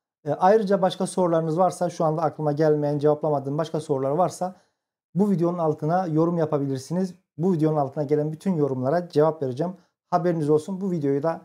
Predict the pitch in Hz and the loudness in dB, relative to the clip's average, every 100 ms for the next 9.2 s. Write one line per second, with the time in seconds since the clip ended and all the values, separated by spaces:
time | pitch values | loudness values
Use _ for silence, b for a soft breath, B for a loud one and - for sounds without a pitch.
0 | _ - 170 156 123 120 151 160 139 143 | _ -8 0 0 0 -4 -2 -2 -4 -4
1 | 143 - 170 165 156 180 175 180 180 180 | -6 -2 0 0 -2 -6 -4 -2 -4 -6
2 | _ _ _ _ _ _ - 175 185 180 | _ _ _ _ _ _ -4 -2 -2 0
3 | 180 165 160 151 135 - _ - 156 165 | 0 2 0 -2 -8 -14 _ -8 -2 0
4 | 156 151 - 160 160 151 147 131 - 131 | 2 0 0 0 2 2 0 -2 -6 -6
5 | 123 - 196 196 160 156 123 113 214 B | -6 -4 -4 0 2 2 -2 -6 -8 B
6 | B _ - 165 170 175 - 147 147 160 | B _ -4 -2 -2 -6 -2 -2 -2 -6
7 | 156 - 147 151 156 151 147 131 127 156 | -4 -4 0 0 0 0 0 -2 -4 -4
8 | 151 113 113 101 101 101 b b _ 202 | -2 -4 -6 -8 -10 -12 b b _ -2
9 | 202 | -2